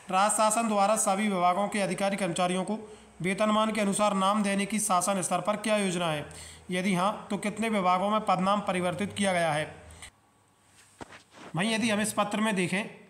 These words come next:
तो कर्मचारियों के प्रमोशन को लेकर भी काफ़ी महत्वपूर्ण, अ, प्रश्न पूछा है। मध्य प्रदेश में विगत कितने वर्षों से प्रमोशन नहीं हुए हैं एवं कितने अधिकारी कर्मचारी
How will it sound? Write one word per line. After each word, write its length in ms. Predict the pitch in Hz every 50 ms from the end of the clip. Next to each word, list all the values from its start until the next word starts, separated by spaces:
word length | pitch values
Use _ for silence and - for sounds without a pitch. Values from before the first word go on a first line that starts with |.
| - -
तो 120 | 208 190 185
कर्मचारियों 580 | 180 - 190 196 196 - 214 214 208 214 220 214
के 120 | 233 226
प्रमोशन 440 | 220 208 196 190 196 190 - 208 208
को 120 | 202 220
लेकर 280 | 208 202 196 202 202 202
भी 160 | 208 220 220 - - - 202 -
काफ़ी 260 | - 185 185 185 214
महत्वपूर्ण, 440 | 202 190 175 165 175 - 214 220 214
अ, 340 | 214 214 - - - 202 180
प्रश्न 340 | - - 196 196 - 208 196
पूछा 280 | - 190 170 - 196
है। 60 | 196 196 - _ _ _ _ _ _ _ -
मध्य 240 | 180 180 175 170 202
प्रदेश 320 | 196 226 220 233 240 233
में 260 | 240 214 175 160 165 - - - -
विगत 280 | 170 190 196 214 214 220
कितने 280 | - 202 - 214 220
वर्षों 320 | 220 202 196 175 - 196 190
से 120 | - 214
प्रमोशन 420 | 196 208 190 190 196 185 208 208 202
नहीं 240 | 190 180 196 214
हुए 160 | 202 185 185 175
हैं 160 | 180 202 - - - - - - -
एवं 160 | 202 208 208
कितने 440 | 208 - - - - 208 220 233 240 233 233 208
अधिकारी 440 | 196 180 196 180 214 202 208 220
कर्मचारी 500 | 208 214 196 190 170 202 208 208 196 165